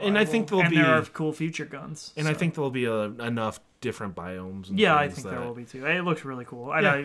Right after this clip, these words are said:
Speaker 2: Obsidian is dope, so that,
Speaker 1: Yeah.
Speaker 2: that game I am excited for. But yeah, I, hearing that it is heavily influenced by Mass Effect is, I think, very good.
Speaker 1: Yeah. And so I just kinda wanted to mention that 'cause I knew you'd
Speaker 2: Yeah.
Speaker 1: get excited about that.
Speaker 2: All right, let,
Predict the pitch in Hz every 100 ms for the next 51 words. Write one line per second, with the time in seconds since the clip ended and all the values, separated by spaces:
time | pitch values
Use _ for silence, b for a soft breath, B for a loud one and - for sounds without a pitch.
0 | 147 143 - 139 135 131 120 127 120 -
1 | 131 123 120 139 135 113 175 151 143 123
2 | 135 131 127 127 120 143 135 - 156 151
3 | b b b b b 175 160 139 143 139
4 | 156 - _ _ _ - 165 170 151 147
5 | 139 139 139 123 131 160 180 139 135 131
6 | 127 139 - 131 131 131 - 139 127 135
7 | 120 151 - 147 143 143 135 139 135 139
8 | 147 143 - - 135 - _ _ b b
9 | b b _ 123 98 110 101 92 - 98
10 | 95 95 92 92 98 98 104 98 95 110
11 | 95 98 95 92 95 92 _ _ 139 127
12 | - - - - 85 85 - 85 87 87
13 | 85 - 151 127 123 151 180 190